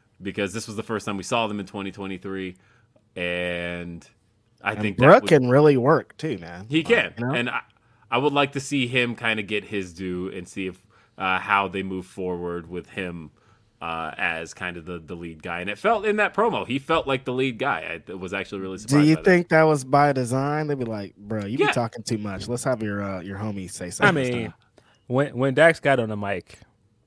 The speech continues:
Speaker 3: I mean, he did, he did turn up, and the crowd did turn up.
Speaker 1: <laughs> Yeah.
Speaker 3: I mean, so
Speaker 1: Yeah,
Speaker 3: it is
Speaker 1: but
Speaker 3: what it is.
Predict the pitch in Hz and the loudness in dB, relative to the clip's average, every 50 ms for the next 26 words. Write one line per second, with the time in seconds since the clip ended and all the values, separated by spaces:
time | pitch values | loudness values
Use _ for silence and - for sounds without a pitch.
0 | _ _ _ - 117 113 107 107 101 98 101 107 120 127 117 113 113 104 98 - | _ _ _ -8 -6 -4 -4 -4 -4 -6 -4 -4 -4 -4 -4 -2 -4 -4 -4 -6
1 | - - 135 127 107 113 101 - - - 90 80 85 - - - - 101 101 92 | -8 -8 -8 -6 -4 -6 -6 -6 -10 -14 -12 -10 -10 -10 -10 -8 -8 -8 -8 -6
2 | 98 - - 117 113 110 107 - 107 95 - - - - - 160 - - - - | -4 0 0 2 2 0 -2 -4 -6 -8 -8 -10 -4 -2 0 0 0 -2 -6 -6
3 | - - - 165 160 190 170 - - 117 110 110 107 107 107 - 143 214 196 156 | -10 -6 -2 4 6 6 6 6 2 -2 -4 -4 -4 0 6 8 10 10 12 10
4 | 143 185 - 117 107 104 101 101 98 101 - | 10 8 6 4 2 -2 -6 -8 -8 -10 -12